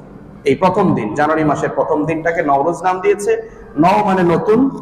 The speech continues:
আর রোজ মানে দিন। রোজ শব্দটা আমাদের দেশেও কি হয়, ব্যবহার হয়, রোজ, প্রতিদিন। যে রোজই সে কি মাদ্রাসায় যায়, এই রোজ, এই রোজটা হলো দিন, নওরোজ, নতুন দিন।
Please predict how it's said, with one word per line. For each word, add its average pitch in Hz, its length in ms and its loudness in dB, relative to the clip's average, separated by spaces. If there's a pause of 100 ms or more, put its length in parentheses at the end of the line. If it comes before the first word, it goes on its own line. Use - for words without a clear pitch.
(200)
আর 131 160 0
রোজ 165 260 4
মানে 151 200 2
দিন। 147 380 2
রোজ 175 140 4
শব্দটা 175 360 2
আমাদের 170 280 0
দেশেও 170 240 -2
কি 147 160 -4
হয়, 120 100 0
ব্যবহার 143 400 0 (440)
হয়, 113 160 0
রোজ, 156 220 0 (760)
প্রতিদিন। 160 580 0 (1300)
যে 147 80 6
রোজই 202 360 4
সে 214 220 2
কি 151 200 0
মাদ্রাসায় 143 520 0 (280)
যায়, 104 200 0 (640)
এই 131 120 4
রোজ, 196 440 2 (200)
এই 143 80 4
রোজটা 147 380 4
হলো 202 160 2
দিন, 139 480 2
নওরোজ, 190 720 0
নতুন 262 240 0
দিন। 185 260 0